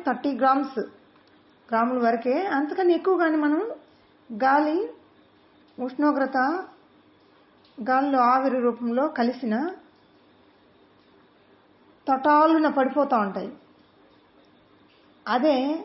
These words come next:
తేమను నీటి రూపంలో ఘనీభవిస్తుంది. అర్థమైందా? అంటే థర్టీ గ్రామ్స్ కన్నా ఎక్కువ, more than థర్టీ గ్రామ్స్ అంటాం. అంతకన్నా ఎక్కువ నీరు గాలిలో ఆవిరి రూపంలో కలిసిన, గాలి ఉష్ణోగ్రత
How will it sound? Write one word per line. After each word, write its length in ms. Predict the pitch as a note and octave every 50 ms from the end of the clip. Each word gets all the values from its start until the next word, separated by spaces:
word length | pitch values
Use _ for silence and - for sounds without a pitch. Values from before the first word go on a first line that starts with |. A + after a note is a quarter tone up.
| - - _ _ _ -
తేమను 400 | - C4+ C4 C#4 D4 D4+ D#4 D#4
నీటి 340 | C4+ A#3 A#3+ C4 C#4 C#4 D4
రూపంలో 460 | A3 A#3 A#3 A#3 A3+ G#3 G3+ F#3+ A3+ D#4
ఘనీభవిస్తుంది. 880 | C#4 B3 B3+ B3 B3+ B3+ G#3 G#3+ F#3+ F3+ E3+ - - A3 F#3 F#3+ G3+ G#3+ - - _ _ _ _ _ _ _ _ _ _ _ _ _ _ _ -
అర్థమైందా? 440 | G#3 G3+ G#3+ G#3+ G#3+ G#3+ A#3+ D#4 D#4 D#4+ - - -
అంటే 180 | A3+ A#3+ A#3+ D4+
థర్టీ 320 | - C4 A3+ A3+ A#3 D4 C4+
గ్రామ్స్ 320 | A#3+ C#4 C#4 D4 D#4 D4+ - -
కన్నా 200 | D#4 D#4+ F#4 E4+
ఎక్కువ, 300 | C#4 - - C#4 C4 A#3+ - - - - - _ _ _ _ _ _ _ _ _ _ _ _ -
more 200 | A3+ B3+ C#4+ D#4
than 200 | D4+ - E4 E4 D#4
థర్టీ 240 | C#4+ A#3 A#3+ B3+ A#3
గ్రామ్స్ 320 | G3+ A3+ G#3 G3+ G3+ -
అంటాం. 280 | G3 F3 F3 G3 G#3 - _ _ _ _ _ _ _ _ _ _ _ _ _ _ - -
అంతకన్నా 400 | A#3+ A#3+ C#4 C4+ C#4+ D4 D#4 D4
ఎక్కువ 280 | C4+ C#4 - D4+ D#4 D4+ C#4+ C#4+ E4 F#4+ A4 - - - _ _ _ _ _ _ _ _ _ _ _ _ _ _ -
నీరు 420 | A#3 A#3 B3+ B3+ C4 C4 A#3+ C#4 F#4 A4+ - - - - - B3 A3 G3+
గాలిలో 400 | A#3+ C4 C#4 D4+ D#4+ E4+ E4+ D4 -
ఆవిరి 300 | B3+ C#4 D4+ D#4+ C#4 C4
రూపంలో 400 | C4+ C4+ C4+ C4+ B3+ A#3+ B3 A#3+
కలిసిన, 420 | A#3+ G#3+ F#3+ F#3+ - - G3 G#3 A#3+ D#4 F#4 G#4+ - - - - - _ _ _ _ _ _ _ _ _ _ _ _ -
గాలి 380 | A3 G3 A#3 A#3+ C#4+ F#4 G4+ G4
ఉష్ణోగ్రత 640 | C4+ C#4 C#4 - D4+ D#4+ D#4 D4+ C4+ C#4 C4 - -